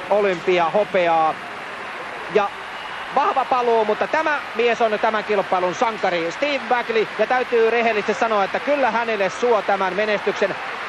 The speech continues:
Jos on Seppo Räty kärsinyt paljon loukkaantumisista, niin vielä enemmän niistä on kärsinyt vuoden yhdeksänkymmentäneljä Euroopan mestari Steve Bagley, Iso-Britannia, kahdeksankymmentäviisi kaksikymmentä.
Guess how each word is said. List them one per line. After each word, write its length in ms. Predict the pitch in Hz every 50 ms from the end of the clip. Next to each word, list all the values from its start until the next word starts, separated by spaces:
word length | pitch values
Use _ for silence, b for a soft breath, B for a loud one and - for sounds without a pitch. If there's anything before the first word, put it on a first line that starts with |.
| - - - - -
Jos 180 | 240 285 269 285
on 100 | 262 226
Seppo 300 | 262 254 233 - 240 214
Räty 380 | 220 214 208 - 214 202 202 - -
kärsinyt 380 | 214 214 214 196 208 196 196 - -
paljon 320 | 220 208 208 202 190 180 190
loukkaantumisista, 920 | 208 202 180 - - 196 185 175 170 190 180 170 165 165 165 - - 175 165 -
niin 180 | 175 175 175 175
vielä 280 | 247 269 240 214 196 190
enemmän 300 | 196 190 180 175 180 175
niistä 340 | 175 180 170 - - 190
on 80 | 175 165
kärsinyt 460 | 208 208 202 180 - 190 175 170 165 - - - - - - - - 285
vuoden 320 | 302 294 269 254 240 233 - -
yhdeksänkymmentäneljä 1080 | 214 220 220 208 - - 208 - - 208 196 190 196 196 196 196 190 185 180 180 170 165 165 - - -
Euroopan 480 | 208 226 220 214 202 202 185 - 190 185
mestari 520 | 180 180 175 - - 196 175 180 170 151 -
Steve 460 | - - - 311 294 269 233 240 220 185 180 175
Bagley, 460 | 240 247 240 - 226 220 220 214 214 - 214
Iso-Britannia, 760 | 226 214 233 202 - 208 190 202 190 180 175 175 170 160 - - - - - -
kahdeksankymmentäviisi 1200 | 277 294 269 240 233 - - 220 - 220 208 202 190 196 180 196 190 175 170 - 180 160 143 - - -
kaksikymmentä. 840 | 208 196 180 - - - 180 - 180 175 156 139 135 127 120 -